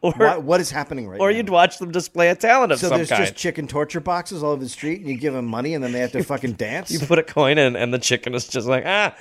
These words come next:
Speaker 1: all right, I fold." And you're like, "Whoa!
Speaker 2: <laughs>
Speaker 1: Whoa!"
Speaker 2: And these are just all, these are just randomly placed around.
Speaker 1: At their peak, they had four hundred units in
Speaker 2: What the fuck
Speaker 1: operation
Speaker 2: is
Speaker 1: all
Speaker 2: happening?
Speaker 1: across the country.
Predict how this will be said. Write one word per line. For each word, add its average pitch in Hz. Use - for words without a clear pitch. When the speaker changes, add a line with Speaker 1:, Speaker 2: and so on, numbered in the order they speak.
Speaker 1:
all 240
right, 220
I 226
fold." 202
And 127
you're 147
like, 143
"Whoa! 269
Speaker 2:
<laughs> 831
Speaker 1:
Whoa!" 277
Speaker 2:
And 190
these 202
are 214
just 190
all, 190
these 175
are 175
just 170
randomly 165
placed 185
around. 156
Speaker 1:
At 190
their 254
peak, 226
they 175
had 151
four 185
hundred 185
units 170
in 160
Speaker 2:
What 359
the 175
fuck 160
Speaker 1:
operation 165
Speaker 2:
is -
Speaker 1:
all 170
Speaker 2:
happening? 180
Speaker 1:
across 170
the 196
country. 156